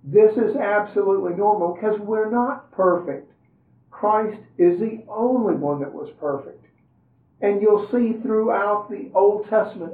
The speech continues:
and the New Testament many examples of people who got mad. Moses got mad and hit the stone, and it kept him out of the, the land of Canaan.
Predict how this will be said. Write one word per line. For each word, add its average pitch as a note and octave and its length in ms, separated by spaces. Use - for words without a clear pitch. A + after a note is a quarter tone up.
and G#3+ 340
the G#3+ 100
New G#3 260
Testament F3 680
many G3+ 560
examples F3 840
of F3 180
people G3 380
who F#3+ 140
got F3 360
mad. D3+ 440
Moses F#3 400
got F3 280
mad F3 260
and D#3 80
hit F3+ 280
the - 80
stone, F#3 360
and D3 120
it D#3+ 220
kept F3+ 260
him E3 100
out E3 240
of D#3+ 80
the, D#3 200
the F3 100
land F3 340
of - 120
Canaan. E3 400